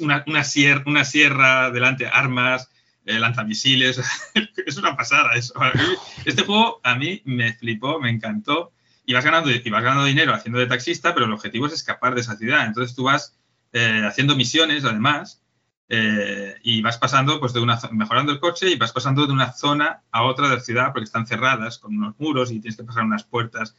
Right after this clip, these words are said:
Cuando ya consigues suficiente dinero, puedes, eh, atravesar,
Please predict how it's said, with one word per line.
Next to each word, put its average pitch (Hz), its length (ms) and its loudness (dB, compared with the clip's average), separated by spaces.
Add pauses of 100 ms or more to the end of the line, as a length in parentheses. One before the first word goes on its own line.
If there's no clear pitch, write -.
(160)
Cuando 107 160 2
ya 131 80 4
consigues 143 260 2
suficiente 135 320 2
dinero, 143 380 2 (340)
puedes, 123 560 2
eh, 107 380 -2
atravesar, 113 520 2